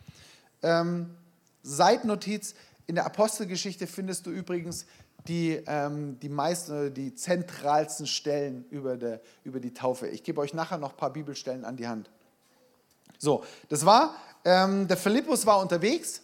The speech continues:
und da kam einer von, ähm, so ein, so ein hoher Beamter und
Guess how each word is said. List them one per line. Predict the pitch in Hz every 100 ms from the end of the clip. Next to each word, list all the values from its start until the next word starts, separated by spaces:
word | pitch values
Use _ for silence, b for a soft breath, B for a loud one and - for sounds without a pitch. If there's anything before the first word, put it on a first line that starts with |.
| _ _ b b b b
und | - 151
da | 175
kam | 220 240 226
einer | 220 233 214
von, | - 185 170 151
ähm, | 165 160 160 151
so | 156
ein, | 147 139 123
so | 147
ein | 139
hoher | 240 262
Beamter | 208 175 214 254 254 311 - B B B B B _
und | 175 185 190 170